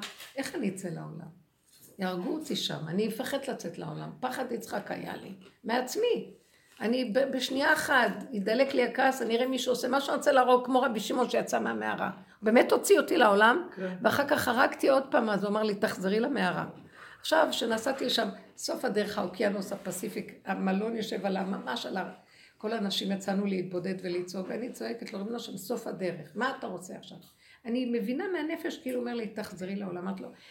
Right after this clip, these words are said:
Speaker 1: "אמרת לי כבר פעם, אתה ראית שהרגתי, עכשיו אתה אומר לי עוד פעם לחזור?" ואז אמרתי לו, "אין לי מה לעשות פה בעולם, נגמר לי התיקון,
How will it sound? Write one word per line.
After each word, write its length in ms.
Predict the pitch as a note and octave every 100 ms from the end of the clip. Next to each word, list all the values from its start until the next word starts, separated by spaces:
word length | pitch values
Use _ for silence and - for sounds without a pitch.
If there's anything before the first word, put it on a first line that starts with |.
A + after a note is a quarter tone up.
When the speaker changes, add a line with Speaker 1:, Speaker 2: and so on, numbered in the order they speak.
| - - G#3
Speaker 1:
"אמרת 300 | A3 C4+ F#4
לי 180 | F4+ -
כבר 140 | G3+ F#3+
פעם, 180 | F#3+ F3
אתה 140 | F3
ראית 260 | G3 A3 C4+
שהרגתי, 580 | A#3+ A#3+ A3 E4 - -
עכשיו 220 | - A3+
אתה 140 | G#3+ A3
אומר 120 | G3+
לי 100 | G#3
עוד 160 | G3+ G3
פעם 160 | A#3
לחזור?" 360 | A3 - A#3 A#3+ - _ - - _
ואז 300 | G3 A3+ A3+
אמרתי 300 | G#3 G#3 G#3+
לו, 220 | G3+ - -
"אין 160 | F#4 G4
לי 80 | D#4+
מה 140 | C#4
לעשות 380 | A3+ G3 - - -
פה 60 | G3
בעולם, 500 | E3 D#3+ D#3 D#3 - - _ _ -
נגמר 420 | A#3 G#3 A#3+ F4 A4 F#4
לי 120 | G#3
התיקון, 540 | - G3 - E3 D#3